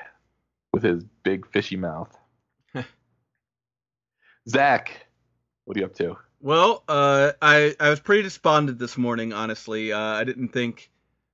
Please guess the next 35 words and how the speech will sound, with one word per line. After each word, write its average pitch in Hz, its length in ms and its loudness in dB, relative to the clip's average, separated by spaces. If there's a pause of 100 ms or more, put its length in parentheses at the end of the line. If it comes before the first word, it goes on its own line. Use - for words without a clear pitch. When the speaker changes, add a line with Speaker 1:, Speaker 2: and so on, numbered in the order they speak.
(220)
Speaker 2:
uh, 113 340 0
I 120 120 -2
would 117 200 -4
be 120 200 -4
rugging 113 440 -4
anybody 107 640 -6
anytime 107 460 -8
soon, 107 320 -8
and 104 100 -8
I 110 100 -4
still 226 220 2
think 143 300 -2
that 135 100 -2
I 123 100 -2
won't 123 200 -6
be 123 140 -6
rugging 120 420 -6
anybody 113 460 -6
anytime 110 420 -10
soon. 113 400 -8
Uh, 110 400 -8
I, 117 300 -4
I 120 40 -2
think 147 220 -10
I'm 151 60 -8
gonna 151 160 -6
take, 139 420 -6
uh, 127 240 -2
Phil's 131 300 -6
advice 131 600 -6
and 117 240 -8
switch 127 300 -14
over 120 200 -6
to 113 100 -16
Miracles. 135 640 -8